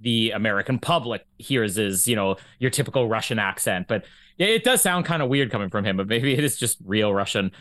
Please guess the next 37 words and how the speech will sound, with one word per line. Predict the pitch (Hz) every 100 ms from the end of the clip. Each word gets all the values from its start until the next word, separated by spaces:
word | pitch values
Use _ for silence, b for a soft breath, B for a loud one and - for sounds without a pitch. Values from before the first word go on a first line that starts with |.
| B B
Um, | 139 147 139 135 135 -
but, | 139 156 -
uh, | 156 139 139 175
yeah, | 185
he | 160 185 135 123
just | 175 -
tells | 170 156
him, | 160 147 b b
"Okay, | 151 175 151
you | 139
need | 156 147
to |
go | 151
to | 147
the | 139
ambush | 143 170 170 165
point. | - 165 160 160
We're | 131
about | 131 113 -
forty | 220 233
minutes | 226 233 -
away | 208 208 170
here." | 147 135 -
I | - _ -
mean, | 165
this | 247 190
is | 156
the | 160
longest | 147 156 151 -
drive | 135 123
ever | 180 165
in | 117
Los | 113 110
Angeles. | 127 117 123 117
<laughs> | -
This | -
is, | 226